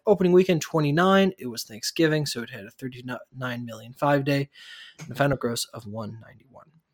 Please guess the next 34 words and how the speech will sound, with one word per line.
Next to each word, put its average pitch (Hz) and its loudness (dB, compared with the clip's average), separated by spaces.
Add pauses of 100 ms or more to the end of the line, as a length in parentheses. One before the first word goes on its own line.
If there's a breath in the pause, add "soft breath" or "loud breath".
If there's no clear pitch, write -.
(640 loud breath)
The 127 -4
Matrix 208 6
cost 151 4
sixty-three 190 4
million 175 8
dollars 151 8
to - -2
make. 180 4
It 143 -2
grossed 131 -2
four 147 -2
sixty-three. 147 -4
That's 160 -2
a - -20
profit 135 -4
of 104 -14
seven 180 -6
thirty-five. 160 -8 (180)
Toy 285 0
Story 127 2
cost - -8
thirty 185 4
million 185 4
dollars 123 -4
to 139 -10
make. 180 -2
It 147 -10
grossed 120 -10
two 254 -4
forty-four, 196 6 (440 loud breath)
profit 196 4
of 151 -4
eight 202 -2
fifteen. 196 2